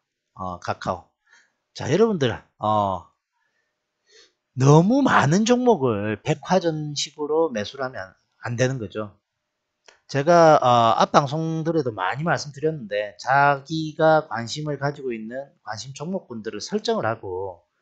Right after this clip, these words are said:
어, 그, 그 종목들을 계속 돌려보시다가 압축적으로 한 두세 종목 안에서, 음, 여러분들 투자를 하시는 것이 선택과 집중의 개념에서 좋은 것이지,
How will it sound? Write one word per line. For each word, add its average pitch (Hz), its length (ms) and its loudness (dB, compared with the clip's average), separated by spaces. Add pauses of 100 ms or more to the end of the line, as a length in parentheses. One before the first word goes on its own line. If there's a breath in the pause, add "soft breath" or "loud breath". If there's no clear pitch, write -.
(380 soft breath)
어, 87 540 -8 (760 soft breath)
그, 147 320 -4 (320)
그 143 460 4
종목들을 165 520 -2
계속 117 340 -8
돌려보시다가 165 1040 0 (720)
압축적으로 185 880 -2
한 123 120 -12
두세 131 280 -6
종목 196 400 -4
안에서, 220 600 4 (480)
음, 95 500 -12
여러분들 110 460 -8
투자를 131 320 -2
하시는 120 280 -6
것이 101 520 -8 (380 soft breath)
선택과 131 500 -4
집중의 139 680 -6
개념에서 113 460 -8
좋은 113 240 -12
것이지, 120 600 -10